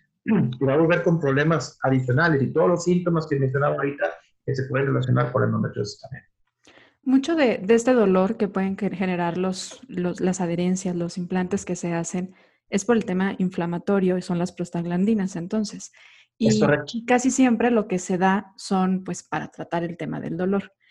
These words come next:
Speaker 2: Y estos también
Speaker 1: Ujú.
Speaker 2: podrían afectar al hígado, ¿sí? ¿Estoy en lo correcto? O sea, la
Speaker 1: ¿Cuáles?
Speaker 2: gente
Speaker 1: A ver,
Speaker 2: que
Speaker 1: no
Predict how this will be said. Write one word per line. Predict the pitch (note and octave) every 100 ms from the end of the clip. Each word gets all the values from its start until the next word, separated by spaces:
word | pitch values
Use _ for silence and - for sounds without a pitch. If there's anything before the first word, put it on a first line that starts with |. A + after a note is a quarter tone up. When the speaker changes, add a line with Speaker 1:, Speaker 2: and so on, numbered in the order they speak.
| _
Speaker 2:
Y | - A#3+
estos | A#3+ E4
también | A3 F#3 G3 A3
Speaker 1:
Ujú. | G#3+
Speaker 2:
podrían | F#3+ F#3 G3
afectar | - F3+ - F3
al | F3 E3+
hígado, | E3+ F#3+ C4+ -
¿sí? | - B3 C4+
¿Estoy | - G3
en | G#3
lo | F#3
correcto? | D#3 D#3 - F4
O | - _ _ _ _ _
sea, | -
la | F#3+
Speaker 1:
¿Cuáles? | G3 A3+
Speaker 2:
gente | A3+
Speaker 1:
A |
ver, |
Speaker 2:
que |
Speaker 1:
no | A#3+